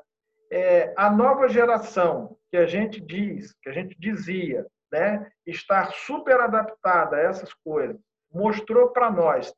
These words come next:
tem mostrado para nós, que não está super adaptada assim, tá? Que, é, você manda um, um, um aplicativo, o indivíduo leva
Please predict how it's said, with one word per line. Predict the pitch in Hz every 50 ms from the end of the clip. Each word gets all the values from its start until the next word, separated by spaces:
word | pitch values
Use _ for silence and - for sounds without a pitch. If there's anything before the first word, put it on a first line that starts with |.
| _ _ _ _
tem | - 196 226 240
mostrado | 233 226 214 - 214 - 202 202 202 208 202 202
para | 196 190 180
nós, | 160 143 135 127 120 - - _ _ _ _ _ _ _
que | - 226
não | 226 226 220 233 254 294 320 294
está | - - - 233 214 214 -
super | 233 220 220 220 208 190
adaptada | 175 170 175 175 175 - - - 160 160 165 151 143
assim, | 127 - - 151 160 196 - - _ _ _ _
tá? | 147 147 175 214 208
Que, | - 208 196 151 131 - - _ -
é, | 156 160 156 - - - - _ _ _ _ _ _ _
você | 165 165 - - 208 196
manda | 185 190 202 220 214 208 196
um, | 190 190 175
um, | - 170 170 160 156 - - _ 165
um | 170
aplicativo, | 170 170 - 208 214 208 226 202 202 190 - - - 190 190 165 - - - - - _ _ _ _ _ _ _
o | 156 170
indivíduo | 185 196 185 190 156 185 208 208 202 208 185
leva | 175 170 170 165 - 160 156 143 -